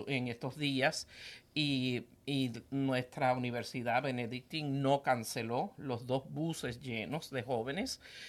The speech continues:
y yo tuve que excusar varios de ellos de sus clases para estos días porque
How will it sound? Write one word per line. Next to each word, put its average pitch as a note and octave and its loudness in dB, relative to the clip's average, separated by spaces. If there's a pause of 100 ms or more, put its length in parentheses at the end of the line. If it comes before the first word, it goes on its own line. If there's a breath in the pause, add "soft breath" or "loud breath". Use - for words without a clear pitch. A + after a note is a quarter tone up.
(160 loud breath)
y C3+ -2
yo A2+ 0
tuve B2 -4
que B2+ -2
excusar A#2+ 2
varios A#2+ 4
de A#2 0
ellos B2 -2
de B2+ -2
sus B2+ -6
clases A#2+ 2
para B2+ 0
estos C#3 -4
días D3 2
porque B2 0